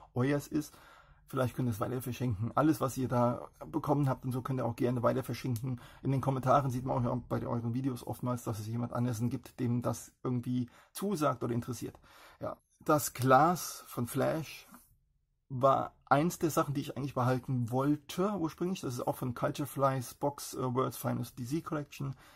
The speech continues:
Da gab's eine Flashbox. Allerdings ist die nicht Waschmaschinen geeignet, steht aber auch drauf. Und, ähm, ah, nicht Waschmaschinen.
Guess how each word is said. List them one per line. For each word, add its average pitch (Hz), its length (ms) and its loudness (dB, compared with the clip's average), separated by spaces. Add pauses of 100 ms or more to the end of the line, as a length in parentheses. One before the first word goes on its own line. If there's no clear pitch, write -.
Da 123 80 -10
gab's - 220 -6
eine 120 120 0
Flashbox. - 540 -4 (480)
Allerdings 131 440 0
ist - 160 -8
die 131 160 -2
nicht 135 240 -4
Waschmaschinen 147 420 0
geeignet, 160 380 -2
steht 131 180 -4
aber 120 140 -2
auch - 80 -6
drauf. 139 360 -2
Und, 139 580 -6
ähm, 131 420 -4
ah, 120 80 0
nicht 113 500 -4
Waschmaschinen. 123 480 -8